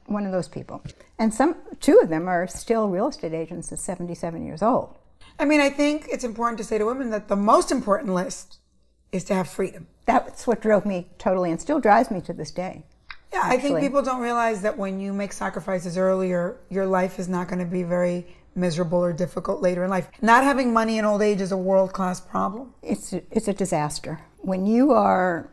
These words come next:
Speaker 1: barely getting by when you're old, and first of all, nobody will hire you. So this is a really devastating situation.
Speaker 2: So how important do you think it is to cultivate a self-made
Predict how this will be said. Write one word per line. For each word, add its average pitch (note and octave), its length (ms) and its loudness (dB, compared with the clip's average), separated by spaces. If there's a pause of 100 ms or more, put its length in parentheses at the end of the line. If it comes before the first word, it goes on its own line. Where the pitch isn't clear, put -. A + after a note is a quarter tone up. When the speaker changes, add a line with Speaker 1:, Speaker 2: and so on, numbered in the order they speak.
(140)
Speaker 1:
barely A#3+ 320 6
getting F#3 260 0
by D#3 260 2
when D3+ 140 -2
you're D3+ 120 -2
old, C#3+ 360 0
and F3+ 180 -4 (140)
first - 180 2
of G3+ 80 0
all, F3 80 4
nobody F#3 240 2
will C3 80 -6
hire C#3 240 0
you. C3 220 -8 (240)
So G3+ 760 2 (260)
this C#4 220 -2
is G#4+ 140 2
a G3 60 -2
really B3 300 0
devastating A3+ 600 0
situation. G#3+ 480 -8
Speaker 2:
So C4 120 4
how C4+ 240 -2
important C4 540 -4
do G#3+ 80 -10
you G#3+ 140 -6
think G#3 400 -6
it G#3 100 0
is F#3+ 280 -2
to G3 100 -6
cultivate G#3+ 1000 -2 (140)
a F3 80 -4
self-made F3+ 1080 2